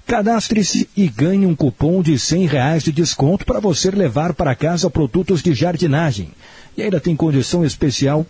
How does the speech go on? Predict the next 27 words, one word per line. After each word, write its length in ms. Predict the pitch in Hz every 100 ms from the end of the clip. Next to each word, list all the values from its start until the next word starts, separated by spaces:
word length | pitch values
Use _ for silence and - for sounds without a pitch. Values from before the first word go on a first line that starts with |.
| -
de 100 | 131
pagamento. 720 | - - 165 147 131 151 - - - -
Linha 320 | 226 269 233
de 100 | 175
lavadoras 680 | 185 165 139 175 190 180 156
e 40 |
roçadeiras 840 | 135 165 - 123 143 175 180 - -
em 160 | 208 190
até 280 | 127 180
seis 380 | 156 190 190 117
vezes 360 | 143 185 151 151
sem 220 | 175 147
juros. 540 | 104 180 - - - - - -
São 240 | - 247
muitas 380 | 240 254 220 175
ofertas. 720 | 165 196 214 - 73 - - -
Não 340 | 135 196 208
perca. 480 | 139 208 165 - - - - - - -
Acesse 400 | 156 185 170 160
ofertas 500 | 120 165 147 147 -
ponto 300 | 151 147 139
estil 400 | 123 - 208 196
ponto 320 | 202 175 143
com 260 | 147 202
ponto 440 | 233 - 247 262 262
B 80 | 220
R 360 | 170 196 233